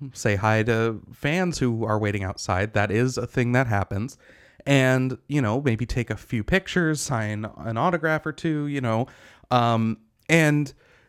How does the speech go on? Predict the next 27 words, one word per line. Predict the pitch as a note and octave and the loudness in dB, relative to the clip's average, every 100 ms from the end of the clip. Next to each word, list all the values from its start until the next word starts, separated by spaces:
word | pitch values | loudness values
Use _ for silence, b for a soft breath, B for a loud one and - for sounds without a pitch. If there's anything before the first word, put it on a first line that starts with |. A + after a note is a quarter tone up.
| - | -8
uh, | D#3+ E3 | -6 -4
you | D3+ C#3 G#3+ | -6 -6 -2
know, | F3+ C3+ | 2 2
again, | D#3+ A3+ G3+ | 2 2 0
you | A2 | -2
get | A#2 D3 | -2 -2
kind | - D#3 C#3+ | -2 -2 0
of | D3 C3+ C#3 | 0 -2 -6
that, | B2 A#2 A#2 - b b b b - | -2 0 0 -4 b b b b -2
um, | A2 G2+ G2+ G2 - _ _ _ _ | 0 0 -2 -4 -8 _ _ _ _
you | F#2+ C3 | -6 -2
know, | A2+ G#2+ | -2 -2
community | - C3+ B2 C3 C#3 C3 | -2 2 2 2 0 -2
of | A2+ - | -4 -6
people | - C#3 D3 C3+ F3+ | -8 -6 0 0 2
who, | - A#2+ A#2+ C3+ - | 2 2 2 -2 -6
you | C#3 C#3+ | 0 2
know, | A#2 | 2
go | C3 A2+ | 2 0
to | B2+ D3 | 0 -2
theater | - A2+ G#2 | -2 -2 -2
because | A2 C3+ B2+ - | -2 0 0 2
they | A#2 | 2
enjoy | C3 A2+ G2 G#2+ | 2 0 -2 -2
theater. | - A#2 F#2+ F#2+ C3+ B B B B - | -6 -6 -4 -2 -4 B B B B -2
Um, | A#2 A2 G#2+ G#2 G#2 _ - | 0 2 2 0 -4 _ 0
and, | C#3 A2+ G#2+ A2 | 2 2 0 -4